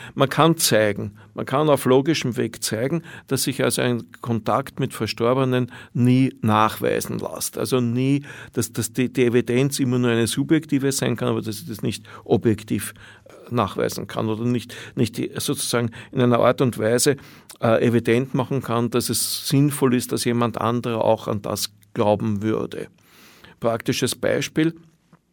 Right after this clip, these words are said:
eben die spiritistischen Medien. Da bekommt jemand in einer spiritistischen Seance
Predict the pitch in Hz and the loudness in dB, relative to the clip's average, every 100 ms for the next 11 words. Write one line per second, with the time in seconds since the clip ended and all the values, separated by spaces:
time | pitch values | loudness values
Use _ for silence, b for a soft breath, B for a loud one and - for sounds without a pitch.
0 | _ - 107 107 113 104 123 107 107 117 | _ -2 0 0 0 -2 -2 -2 0 -4
1 | - 113 - 110 107 110 143 151 170 B | -4 -6 -4 -2 -2 -2 -2 -2 -6 B
2 | B B B B B B B B B B | B B B B B B B B B B
3 | _ - 113 113 104 - - - _ _ | _ 0 4 4 2 -4 -20 -20 _ _
4 | _ _ 123 - 131 139 139 123 127 135 | _ _ 0 4 6 6 6 6 8 6
5 | 123 - 139 143 - 123 123 120 117 - | 2 0 0 0 0 0 2 2 0 -4
6 | - _ _ _ _ _ - - 120 117 | -16 _ _ _ _ _ -16 2 2 4
7 | 127 - 123 131 - 110 110 147 143 | 0 0 -2 -2 0 0 2 0 -2